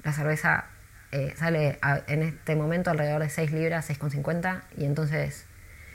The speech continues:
mi recomendación es, cuando vengas a Londres, metete en un, en, en el local. En el, en el local quiere decir el local, le llaman al pub de tu barrio. Metete en ese, no vayas al turístico. Eso va a ser bueno, bonito y no barato.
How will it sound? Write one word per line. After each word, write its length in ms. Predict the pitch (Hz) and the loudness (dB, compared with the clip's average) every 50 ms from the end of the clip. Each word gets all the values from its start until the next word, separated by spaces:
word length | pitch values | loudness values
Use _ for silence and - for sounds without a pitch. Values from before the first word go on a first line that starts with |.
| - - - | -12 -2 2
mi 100 | 165 160 | 4 6
recomendación 640 | 156 175 165 175 170 180 180 185 180 - 233 214 208 | 6 6 6 6 6 6 6 6 6 6 6 8 8
es, 400 | 196 180 180 170 - - - - - - - - - - - - - - - - - - - - - - - | 8 8 6 4 2 -4 -8 -10 -14 -14 -16 -16 -16 -18 -18 -18 -18 -18 -16 -16 -16 -16 -18 -18 -18 -10 -2
cuando 260 | - 180 170 170 175 | 2 4 6 8 8
vengas 280 | 180 202 226 233 220 214 | 8 6 6 6 4 6
a 60 | 196 | 6
Londres, 600 | 190 202 214 226 233 226 220 208 185 - - - - - - | 6 6 6 6 6 6 6 4 2 0 -4 -6 -10 -8 -4
metete 480 | - 170 175 175 175 175 202 208 - 220 | 0 2 4 4 4 2 2 4 4 4
en 140 | 214 202 196 | 6 6 4
un, 500 | 190 190 190 190 190 185 185 180 160 - - | 6 6 6 4 4 4 4 2 2 0 -2
en, 300 | - - 160 165 175 175 - | -2 0 2 2 2 0 2
en 160 | - 165 170 | 2 4 4
el 180 | 170 165 165 165 | 4 4 4 4
local. 420 | 170 170 170 170 156 156 151 139 - - - - - - - - | 4 4 6 6 4 6 4 0 -2 -6 -14 -18 -18 -12 -6 -2
En 160 | 147 151 160 | 0 2 4
el, 260 | 156 160 160 156 - - | 4 4 4 4 4 2
en 120 | 151 160 | 2 4
el 100 | 160 160 | 4 4
local 300 | 160 160 156 185 190 202 | 4 4 6 6 4 6
quiere 160 | 190 208 185 | 4 4 2
decir 200 | 180 - - 180 | 2 2 4 4
el 140 | 180 170 175 | 6 6 8
local, 400 | 185 190 190 185 - 196 185 196 | 8 6 6 4 4 4 4 6
le 80 | 180 170 | 4 4
llaman 320 | - 175 175 185 185 170 | 4 4 4 4 6 6
al 140 | 160 160 156 | 4 4 4
pub 160 | - 180 180 | 4 4 4
de 100 | 196 190 | 4 4
tu 100 | 175 170 | 4 4
barrio. 300 | 156 147 139 - 127 - - - - - - - - - - - - - - - | 4 4 4 2 -2 -4 -6 -12 -18 -20 -20 -20 -20 -20 -20 -20 -20 -20 -10 -4
Metete 320 | 143 151 156 196 196 202 220 | 0 2 4 4 6 6 6
en 80 | 202 | 4
ese, 200 | 165 143 - 165 | 4 2 4 6
no 120 | 180 233 247 | 6 6 6
vayas 280 | 190 160 147 156 135 | 6 4 2 2 2
al 120 | 143 139 - | 2 2 2
turístico. 440 | 135 135 131 - - - - - - - - - - - - - - - | 0 -2 -2 -4 -6 -10 -12 -12 -14 -14 -16 -18 -20 -20 -20 -20 -8 0
Eso 280 | - 220 220 - 233 220 | 2 2 4 4 6 6
va 80 | 190 170 | 6 6
a 40 | |
ser 180 | 160 - 190 175 | 6 6 6 6
bueno, 260 | 175 175 185 180 170 | 8 8 8 6 6
bonito 560 | 160 160 165 175 165 165 175 170 160 139 - - - - - - - 151 156 - - - - | 4 4 4 4 4 4 4 4 4 2 0 -8 -18 -20 -12 -6 -4 -2 -2 -2 -4 -6 -4
y 120 | - 139 | -2 0
no 200 | 139 139 143 143 | 0 2 0 0
barato. 240 | 135 123 120 - - | 0 0 0 -2 -4